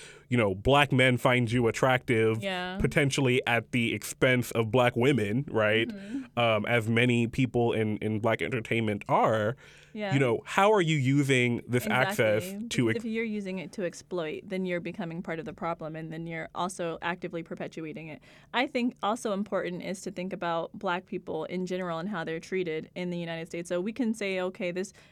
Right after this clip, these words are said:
Speaker 2: is not a black thing. This has to do with other races and such," but no other race has been taught to systemically hate themselves. No other race has such unprecedented and unregulated forms of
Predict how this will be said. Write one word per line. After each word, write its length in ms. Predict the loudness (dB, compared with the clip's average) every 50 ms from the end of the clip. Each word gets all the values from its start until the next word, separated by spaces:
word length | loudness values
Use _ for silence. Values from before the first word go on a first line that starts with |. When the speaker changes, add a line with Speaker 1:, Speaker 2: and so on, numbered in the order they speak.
| -8
Speaker 2:
is 120 | -6 -2 0
not 200 | 0 0 0 0
a 60 | -2
black 380 | -2 -2 0 0 0 -2 -2 -4
thing. 220 | -6 -6 -6 -6
This 120 | -6 -6 -4
has 180 | -4 -4 -4
to 60 | -4
do 100 | -6 -6
with 140 | -6 -6 -6 -6
other 220 | -6 -4 -4 -4
races 380 | -2 -2 -4 -4 -4 -6 -10 -8
and 120 | -8 -8
such," 240 | -6 -6 -8 -8 -6
but 140 | -6 -6 -4
no 360 | -2 -2 0 0 2 2 0
other 260 | 0 0 -2 -2 -2
race 240 | -2 -2 -4 -6 -6
has 100 | -8 -10
been 240 | -8 -8 -8 -6 -6
taught 320 | -6 -4 -4 -4 -4 -6 -10 _ -20 -20 _ -8
to 80 | -8
systemically 880 | -6 -4 -4 -6 -6 -6 -4 -4 -2 -2 -2 -6 -6 -8 -8 -6 -6 -6
hate 200 | -6 -6 -6 -6
themselves. 400 | -6 -8 -6 -6 -6 -6 -4 -4
No 160 | -4 -2 -2
other 200 | -2 -2 -2 -2 -2
race 220 | -4 -6 -6 -6
has 140 | -6 -8 -6
such 200 | -4 -6 -6 -6 -10 -20 -20 _ -6
unprecedented 1080 | -4 -2 -2 -2 -2 -2 -4 -4 -4 -4 -4 -4 -4 -4 -4 -6 -6 -6 -6 -8 -10 -10 -8
and 220 | -6 -4 -4 -6 -6 -2
unregulated 880 | -2 0 0 0 -2 -2 -2 -4 -4 -4 -4 -4 -4 -6 -8 -10 -10 -14 _ _ _ _
forms 320 | -4 -2 0 0 0 0
of 180 | -2 -2 -4 -6